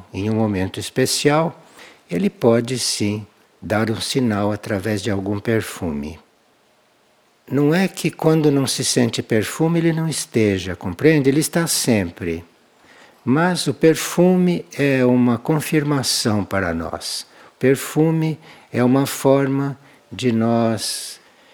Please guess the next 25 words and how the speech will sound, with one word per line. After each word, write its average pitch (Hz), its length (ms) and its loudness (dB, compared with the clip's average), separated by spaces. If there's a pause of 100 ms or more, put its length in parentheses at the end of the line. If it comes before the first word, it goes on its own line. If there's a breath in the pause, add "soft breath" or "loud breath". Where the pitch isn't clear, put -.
não 127 200 2
termos 147 540 2
como 143 280 2
negar 98 580 -2 (400)
que 110 60 0
ele 104 160 2
está 101 260 -4
sempre 107 400 -2
presente. 85 840 -4 (2500 soft breath)
E 131 120 2
uma 156 160 4
pessoa 165 800 4
está 123 340 -2
pedindo 104 960 2 (600)
que - 160 -2
a 120 80 2
gente 151 420 -2
explique 110 640 2
o 107 40 0
que - 200 -2
acontece 135 1040 2
com 120 240 2
a 107 100 2
nossa 120 560 2
essência 127 800 2